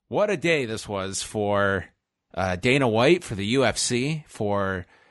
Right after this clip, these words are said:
uh, fans in Australia that woke up and found out that there was not going to be a middleweight championship main event, uh, headlining this card. Uh, d-, what was your reaction to this news? Because this was a very strange one.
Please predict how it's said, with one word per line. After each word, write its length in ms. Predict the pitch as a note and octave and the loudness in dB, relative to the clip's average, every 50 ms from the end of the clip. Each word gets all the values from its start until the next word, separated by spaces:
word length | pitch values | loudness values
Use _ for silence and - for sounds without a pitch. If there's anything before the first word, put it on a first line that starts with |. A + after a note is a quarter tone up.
| _ - | _ -2
uh, 160 | G#2+ G#2+ - | -2 0 0
fans 400 | - - D#3 D3+ F3 F#3+ F3 D3 | 2 2 2 4 4 2 2 2
in 80 | D3+ | 2
Australia 680 | C3 A2+ - - - - C#3 C3+ C3 C#3 D3 D#3 E3+ E3+ D#3 | 0 0 0 -2 -4 -2 0 2 2 4 4 4 4 4 4
that 180 | B2+ B2 - | 4 2 0
woke 320 | - A2+ A#2 B2+ D#3 - - | 0 -2 0 0 0 2 2
up 240 | A#2+ B2+ - - - - _ _ _ _ _ _ - | 2 2 0 -2 -6 -18 _ _ _ _ _ _ -6
and 320 | - G#2 A2 A2+ A2 - | -4 -2 -2 -2 -2 -2
found 280 | - B2+ B2 C3 B2+ B2+ | -2 0 0 2 2 2
out 180 | B2+ B2+ - | 0 0 0
that 100 | A#2 G2 | -4 -2
there 100 | - A#2+ | 0 0
was 160 | A2+ A#2 G#2+ | 0 0 -2
not 220 | G#2+ A#2 B2+ C#3 - | 0 0 0 0 0
going 160 | - G2+ F#2+ | -4 -8 -8
to 80 | F2+ - | -8 -8
be 260 | - F2+ F2+ F2+ - _ _ _ _ - | -8 -6 -6 -6 -8 _ _ _ _ -8
a 220 | F2 F#2 G2 F#2+ | -4 -2 -2 -2
middleweight 400 | G2 G#2+ C3 C#3 A#2+ A#2+ A#2+ A#2 | 0 2 2 4 4 4 2 2
championship 640 | - - B2+ A#2 - A#2 A2+ G#2 - - A2 - | 0 -2 -2 -2 -2 -2 -4 -2 -2 -2 -4 -2
main 200 | B2 A#2 A2 G#2+ | 0 0 0 0
event, 380 | G2+ F2+ G2+ F#2+ F2+ F2+ - - - _ _ _ - | 0 -2 -2 -2 -2 -4 -6 -8 -12 _ _ _ -4
uh, 200 | - F#2+ G2+ G2 | -2 0 0 0
headlining 680 | - - - - C3+ G#2+ B2 A2 G#2+ G#2 G2+ G2+ G2 | 0 -2 0 0 0 2 2 2 2 2 0 0 0
this 160 | F#2+ G#2 - - | -2 -2 -2 -2
card. 380 | - G#2+ G2 F2+ F2 E2+ - - - - - - - - | 0 0 0 0 0 -2 -8 -14 -20 -20 -20 -14 -8 -4
Uh, 260 | - F2 F2 F2 - - _ _ _ _ _ _ _ _ _ _ _ _ _ _ _ _ _ _ _ _ _ _ _ _ _ - | -2 0 0 0 -2 -6 _ _ _ _ _ _ _ _ _ _ _ _ _ _ _ _ _ _ _ _ _ _ _ _ _ -12
d-, 80 | - | -10
what 200 | D#2+ A2 D3+ A3+ | -2 0 0 2
was 160 | B3 A3 A#2+ | 2 2 4
your 120 | C3 F3 F#3+ | 4 4 4
reaction 580 | D3 B2 G#2+ G2+ F2+ F2+ - - - G#2+ E2+ | 4 2 2 2 2 0 0 -2 -4 -4 -6
to 160 | D#2+ - C#3 C3 | -6 -2 0 0
this 220 | A#2+ A2 - - | 0 0 -2 0
news? 320 | B2 B2 A#2 G#2 F#2 F2 | 0 0 0 0 -2 -4
Because 340 | - - G#2 - A2+ G2+ F#2 | -6 -6 -6 -4 -4 -4 -2
this 240 | - C#3+ E3 - - | 0 0 0 2 2
was 340 | C3+ A#2 G#2 G2 F2+ - - - - - _ _ _ _ _ _ - | 0 -2 -2 -2 -4 -8 -10 -12 -18 -20 _ _ _ _ _ _ -10
a 80 | - G#2+ | -8 -4
very 320 | G2+ C#3+ D#3+ E3 D3+ C3+ | 2 4 4 4 4 2
strange 400 | A#2 - - A#2 G#2 G2 F#2 - | 0 -2 -4 -4 -6 -6 -8 -10
one. 140 | - D2 D#2+ | -14 -16 -20